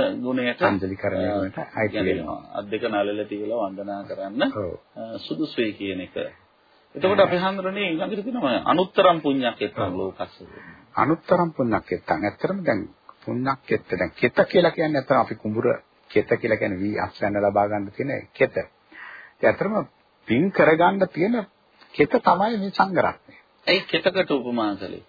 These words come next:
Speaker 2: කෙතකට දැන්
Speaker 1: නැත්නම්
Speaker 2: ඇත්තටම
Speaker 1: සාමාන්‍ය වත්තක් ගැන කියන්න පුළුවන්.
Speaker 2: ඔව් ඇත්තටම දැන් අර ඇත්තටම මේ කෙතකට උපමා කරේ ඇත්තටම දැන් මේ අපි ගත්තාම අපේ ප්‍රධාන ආහාරය තමයි මාංශ භක්ෂණය නෙවෙයිනේ අපි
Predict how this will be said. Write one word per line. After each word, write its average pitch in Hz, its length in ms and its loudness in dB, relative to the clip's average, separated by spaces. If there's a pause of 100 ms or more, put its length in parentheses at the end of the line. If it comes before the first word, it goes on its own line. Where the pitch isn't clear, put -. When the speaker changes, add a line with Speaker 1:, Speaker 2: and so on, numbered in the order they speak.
Speaker 2:
කෙතකට 123 420 -6
දැන් 113 180 -2
Speaker 1:
නැත්නම් 107 160 -2
Speaker 2:
ඇත්තටම 131 240 4
Speaker 1:
සාමාන්‍ය 123 360 2
වත්තක් 113 420 4
ගැන 131 220 0
කියන්න 127 260 -6
පුළුවන්. 117 240 -2
Speaker 2:
ඔව් 107 120 2
ඇත්තටම 113 520 -4
දැන් 98 240 0
අර 90 120 -2
ඇත්තටම - 840 -4
මේ 95 260 2
කෙතකට 127 440 2
උපමා 120 320 2
කරේ 123 240 6
ඇත්තටම 113 360 2
දැන් 104 440 -2 (500)
මේ 95 760 -4
අපි 101 240 -6
ගත්තාම 104 580 2
අපේ 104 560 0
ප්‍රධාන 101 440 0
ආහාරය 110 500 4
තමයි 113 400 -8 (180)
මාංශ 95 360 -4
භක්ෂණය 117 440 0
නෙවෙයිනේ 113 340 -4
අපි - 160 -14